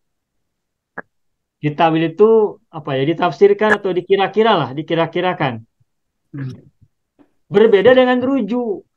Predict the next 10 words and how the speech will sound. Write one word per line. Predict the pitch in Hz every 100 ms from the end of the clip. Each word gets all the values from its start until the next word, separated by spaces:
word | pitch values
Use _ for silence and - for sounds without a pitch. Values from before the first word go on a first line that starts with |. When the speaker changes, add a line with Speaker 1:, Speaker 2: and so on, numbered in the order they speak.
| _ _ _
Speaker 1:
Ba'da | 147 208 202 196 202
rujui. | 208 165 220 185 160 185
Ini | 240
ruju | 214 208 208 175 220 202
ini | 240 285
memang | 214 240 254 233
bentuknya | 202 190 214 208 269
bentuk | 233 226 233
masdar. | 233 240 - 208 202 196 180
Masdarnya | 180 175 196 214